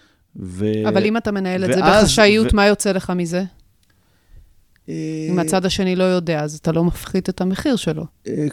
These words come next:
Speaker 1: קודם כל, אה, מי שצריך לדעת יודע. אה, לפי הערכתי, אהוד ברק, אה, ידע, אה,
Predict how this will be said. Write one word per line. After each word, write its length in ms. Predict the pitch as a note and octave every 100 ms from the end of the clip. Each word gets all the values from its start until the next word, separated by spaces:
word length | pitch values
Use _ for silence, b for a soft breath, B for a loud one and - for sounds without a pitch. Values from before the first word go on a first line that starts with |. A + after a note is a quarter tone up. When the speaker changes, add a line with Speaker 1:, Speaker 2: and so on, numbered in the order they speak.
| -
Speaker 1:
קודם 300 | - D#3 D3+
כל, 420 | C#3+ - B2+ B2 A#2+
אה, 420 | A#2 A#2 A#2 A2+
מי 160 | A2 A2+
שצריך 340 | - A2 -
לדעת 320 | F#2+ G2 -
יודע. 220 | - D#2+ - - _ _ _ _ -
אה, 200 | G2+ G2+
לפי 340 | G2+ - A#2
הערכתי, 800 | A2+ G2 F#2 F#2 - B2+ C#3 C3+ - G2+
אהוד 240 | G#2 G2
ברק, 440 | F#2 G2 G2+ - G#2
אה, 40 | F#2 F2+ F#2 - - - _
ידע, 440 | - F#2+ F2 G#2+ F#2+ - - _ _ _ _
אה, 100 | -